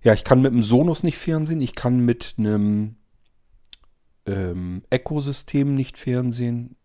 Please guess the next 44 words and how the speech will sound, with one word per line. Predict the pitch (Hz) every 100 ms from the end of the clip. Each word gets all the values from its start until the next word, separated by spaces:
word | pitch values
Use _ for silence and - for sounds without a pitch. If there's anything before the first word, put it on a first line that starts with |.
| _ _ -
mit | 110
dem | 101
HomePod | 101 110 117 135 123 117
nicht, | 117 - - - _ _ - - _ _ _ -
kann | 98 95
ich |
mit | 95 -
keinem | - 113 151
dieser | 104 90
Geräte | 92 92 87 87
fernsehen. | - 98 92 90 87 87 92 - _ _ _ - - - - - _ -
Und | 120 107
wenn | 127
ich | 160 -
mit | 170
einem | 165
Gerät | 147 160 151
fernsehen | - 131 135 131 110
kann, | - 147 208 - -
beispielsweise | 92 - - - 101 95
einem | 95 98
Apple | 101 107 92
T | - 92
V, | 104 143
dann | 131
kann | 127 131
ich | 120
mit | 120 95
dem | 104 123
Ding | 131 131
aber | 120 120
ja | 120
nicht | 127 -
gleichfalls | 104 107 113 -
wieder | 113 117
nas | 120 123 135 -
aufmachen. | - - - 82 76 - 90 -
Also, | 104 104 110 - - - - _ - _ _ _ _ - -
ich | - 156
hab | -
hier | 170 -
alles | 151 147
in | 131
einem | 110 - 160 214 226